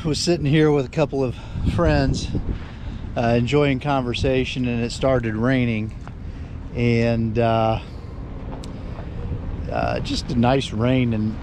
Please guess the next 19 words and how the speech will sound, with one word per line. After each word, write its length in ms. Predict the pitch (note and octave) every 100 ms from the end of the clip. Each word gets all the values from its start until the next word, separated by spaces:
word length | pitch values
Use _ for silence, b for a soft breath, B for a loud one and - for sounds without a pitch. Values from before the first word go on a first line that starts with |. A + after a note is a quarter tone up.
| - -
and 160 | A#2
all 180 | B2+ D#3
of 60 | D3
a 40 |
sudden 320 | A#2+ D3+ C3+
I 60 | C3
could 160 | B2 G#2
feel 200 | C#3+ C3+
the 80 |
wind 300 | A#2+ B2 B2
picking 300 | - C3 B2+
up. 240 | A#2 A2+ A2
So 260 | - A#2
our 120 | A#2 A#2
big 300 | B2 C3+ -
canopy 500 | C#3 B2+ B2+ A#2+ A2+
here, 240 | A#2+ A2+
our 140 | A2+
twelve-by-twelve, 1080 | A2 - A#2+ A2+ A2 A2 - C3 B2 A#2 A2